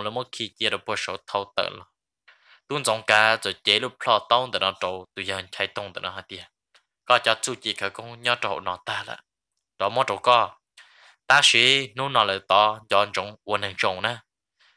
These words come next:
Giờ cú trở nó, hạt thì có uốn hình phê, trở út trống nó, tuôn hình bòn tròn chua. Cho từ tuôn hình thì út đi nó thế mà. Có cho, xa thì cú xếp phê nó nè. Thảo tuôn trống ca hay đi nó trống chạy tông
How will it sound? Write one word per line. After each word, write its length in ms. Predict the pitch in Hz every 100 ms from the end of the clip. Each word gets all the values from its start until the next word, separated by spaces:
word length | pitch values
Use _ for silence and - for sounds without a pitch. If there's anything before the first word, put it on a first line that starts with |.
| _ -
Giờ 160 | 117
cú 160 | 123 135 135
trở 120 | 101 95
nó, 280 | 113 127
hạt 140 | 131 117
thì 80 | 104
có 140 | -
uốn 180 | 110 113
hình 120 | 110 - -
phê, 180 | 95 87
trở 80 | 104
út 160 | 139
trống 160 | 107 98
nó, 120 | 95
tuôn 240 | - 104
hình 180 | 104 95 -
bòn 180 | 98
tròn 220 | 95 110 90
chua. 280 | 117 117 117 _ _ _ _ _ _
Cho 180 | - 160 170
từ 100 | 107
tuôn 360 | - 120 123
hình 140 | 127 113
thì 60 |
út 160 | 95 135
đi 60 | 104
nó 240 | 101 98
thế 140 | - 123
mà. 220 | 95 - _ _
Có 140 | 135
cho, 460 | - 143 147 143 139 _ _ _
xa 280 | - 120 117
thì 140 | -
cú 120 | 98 98
xếp 240 | - 131 -
phê 140 | 104
nó 100 | 90
nè. 180 | 95 131 107 _ _ _ _ _ _ _ _ _ _ _
Thảo 160 | - 107
tuôn 180 | 160 160
trống 160 | 120 117
ca 160 | 120
hay 100 | 117
đi 80 | 113
nó 160 | 110 107
trống 280 | 107 104
chạy 140 | - 101
tông 200 | 107